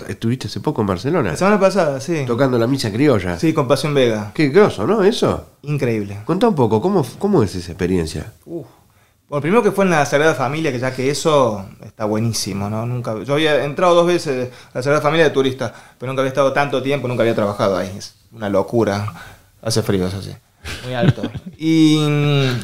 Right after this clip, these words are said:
Speaker 2: y bueno, fue una cosa, eh,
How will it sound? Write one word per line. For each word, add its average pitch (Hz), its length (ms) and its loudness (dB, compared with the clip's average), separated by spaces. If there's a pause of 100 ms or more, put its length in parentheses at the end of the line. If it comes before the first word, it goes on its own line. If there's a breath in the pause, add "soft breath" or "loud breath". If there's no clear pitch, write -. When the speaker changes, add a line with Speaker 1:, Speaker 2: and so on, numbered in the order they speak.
(520 loud breath)
Speaker 2:
y 156 80 -10
bueno, 220 240 2
fue 226 120 -6
una 233 120 -2
cosa, 233 300 2
eh, 143 760 4